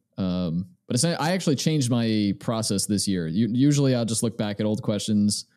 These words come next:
that I had set for myself and, and kind of go through, um, what those might be. So it might be things like goals, might be things like, um, you know, relationships that I wanted to, to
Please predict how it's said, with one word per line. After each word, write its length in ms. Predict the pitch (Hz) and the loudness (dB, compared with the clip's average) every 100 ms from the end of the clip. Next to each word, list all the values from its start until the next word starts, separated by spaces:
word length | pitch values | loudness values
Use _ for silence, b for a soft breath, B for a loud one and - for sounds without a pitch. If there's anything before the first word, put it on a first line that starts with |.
| _ | _
that 80 | 104 | -4
I 80 | 104 | -2
had 120 | 98 | 0
set 220 | - 107 | 0 -2
for 60 | - | -2
myself 560 | 101 - 104 95 - - | -2 0 -2 -4 -6 -10
and, 400 | 92 92 87 87 - | -6 -4 -4 -4 -6
and 160 | 90 | -6
kind 180 | 107 98 | -4 -4
of 140 | 87 | -4
go 160 | 101 95 | -2 -4
through, 540 | - 107 95 92 90 85 _ - | -4 -2 0 0 -2 -4 _ -6
um, 500 | 95 92 90 92 - - | -4 -2 -2 -4 -10 -8
what 120 | 107 | -4
those 160 | 104 98 | -2 -2
might 160 | 98 | -2
be. 140 | 90 82 | -2 -2
So 140 | - 104 | 0 0
it 60 | |
might 160 | 113 110 | 0 0
be 80 | 104 | -2
things 220 | 107 98 | -2 -2
like 160 | 98 - | -4 -2
goals, 500 | 104 101 101 98 - b b | -2 0 0 -2 -6 b b
might 140 | 107 101 | -4 -2
be 120 | 98 | -2
things 360 | - 101 95 | -2 -2 0
like, 320 | 98 90 85 92 | -2 -2 -4 -4
um, 460 | 87 82 85 71 - | -4 -4 -4 -8 -8
you 100 | 98 90 | -4 -2
know, 100 | 76 | -2
relationships 680 | 98 98 104 107 98 104 - | -2 -2 -2 -2 -2 -2 -2
that 100 | 98 | -2
I 60 | |
wanted 300 | 95 95 95 | -2 -2 -2
to, 200 | 101 90 - _ | -2 -4 -8 _
to 100 | - | -20